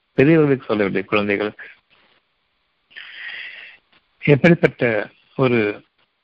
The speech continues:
அரசனை நாம் அமைத்திருக்கின்றோம், அரசாங்கங்களாக நாம் அமைத்திருக்கின்றோம் என்பதையும் கவனியுங்கள். இப்ப கண் முன்பாக காட்டப்படும் பொழுது அந்த நெல் மூட்டை அரிசிகள் ஒவ்வொன்றுமே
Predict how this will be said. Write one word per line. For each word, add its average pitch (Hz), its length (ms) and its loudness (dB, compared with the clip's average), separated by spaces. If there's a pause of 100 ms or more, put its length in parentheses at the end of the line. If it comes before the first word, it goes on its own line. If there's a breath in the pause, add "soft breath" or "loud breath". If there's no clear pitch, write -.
(140)
அரசனை 113 540 2 (220)
நாம் 104 260 0
அமைத்திருக்கின்றோம், 98 920 0
அரசாங்கங்களாக 95 1000 0
நாம் 95 220 -2
அமைத்திருக்கின்றோம் 98 720 -4
என்பதையும் 98 500 2
கவனியுங்கள். 110 500 0 (1080 loud breath)
இப்ப - 220 0
கண் 131 220 4
முன்பாக 147 340 4
காட்டப்படும் 117 560 -2
பொழுது 104 320 -2 (540 loud breath)
அந்த 117 300 2
நெல் 120 260 2
மூட்டை 127 340 2
அரிசிகள் 107 480 2
ஒவ்வொன்றுமே 107 600 2